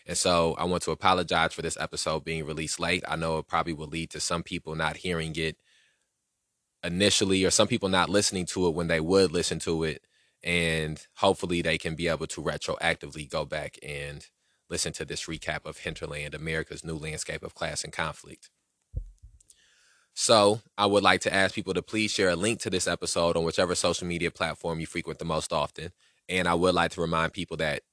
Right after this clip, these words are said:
ninety-eight percent of the times we release new episodes of Rockford Reading Daily at eight o'clock A M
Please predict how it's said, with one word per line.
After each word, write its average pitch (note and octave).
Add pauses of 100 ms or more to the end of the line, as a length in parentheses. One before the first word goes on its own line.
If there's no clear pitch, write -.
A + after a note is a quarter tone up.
(760)
ninety-eight G#2+
percent F#2
of E2
the F2+
times C#2+
we E2
release E2
new E2+
episodes D#2
of D2
Rockford D#2
Reading D#2
Daily D2+
at D2
eight D#2+
o'clock D#2
A -
M D2